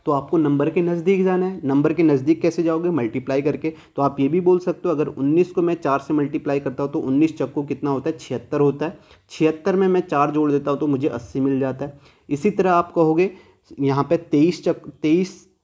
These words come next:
अ, चक्को कितना होता है, तेईस चक्को आप कहोगे, यहाँ पे कितना होगा, बयानबे होगा। बयानबे में चार जोड़ूंगा तो मुझे छियानबे मिल जाएगा।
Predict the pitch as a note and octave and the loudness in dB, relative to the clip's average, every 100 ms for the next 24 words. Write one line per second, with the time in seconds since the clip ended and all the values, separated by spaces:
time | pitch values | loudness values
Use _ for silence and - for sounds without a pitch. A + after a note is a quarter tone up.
0 | - C#3+ C#3 C3 - C#3+ F3 E3+ E3 F3+ | -8 -2 -2 -2 -4 -4 -2 0 2 2
1 | E3+ D#3+ F3+ - D3+ E3 - E3 E3+ E3 | 2 2 -4 0 0 2 0 -2 2 2
2 | E3 D#3+ D3+ F3 D3 D#3 D#3 D3 E3 D3+ | 2 -2 0 0 0 -2 -4 -4 -2 0
3 | D#3 - _ _ - C3 C3 D3 C#3+ E3+ | -2 -6 _ _ -2 0 2 0 2 2
4 | E3 E3 C#3 B2+ C3+ C#3+ D3 F3 F3+ F3+ | 2 0 0 0 2 0 2 2 2 2
5 | D#3+ D#3+ E3 E3+ E3+ E3 C3 B2 - B2+ | 0 2 2 2 2 0 0 -2 -4 -4
6 | B2 C3 D3+ D#3 D3+ D#3 D3 D#3 | -2 0 2 2 2 0 -2 -4